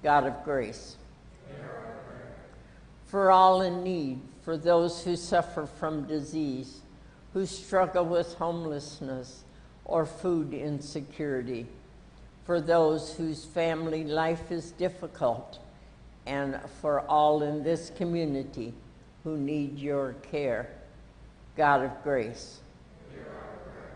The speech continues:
For this community of faith, for all of our labors begun, continued, and ended in you, that they glorify your holy name.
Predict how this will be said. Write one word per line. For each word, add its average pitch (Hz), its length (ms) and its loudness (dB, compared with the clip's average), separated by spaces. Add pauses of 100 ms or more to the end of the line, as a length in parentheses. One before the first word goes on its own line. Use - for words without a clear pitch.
(800)
For 202 180 4
this 202 380 0
community 185 800 -2
of 147 120 -2
faith, 127 640 -4 (480)
for 143 160 2
all 143 300 8
of 143 120 4
our 147 260 6
labors 139 680 0
begun, 135 680 0 (680)
continued, 139 800 -4 (500)
and 156 280 -2
ended 165 580 -4
in 175 260 0
you, 135 340 0 (880)
that 160 260 2
they 170 140 0
glorify 175 840 4
your 165 380 -2
holy 160 420 -2
name. 120 420 -4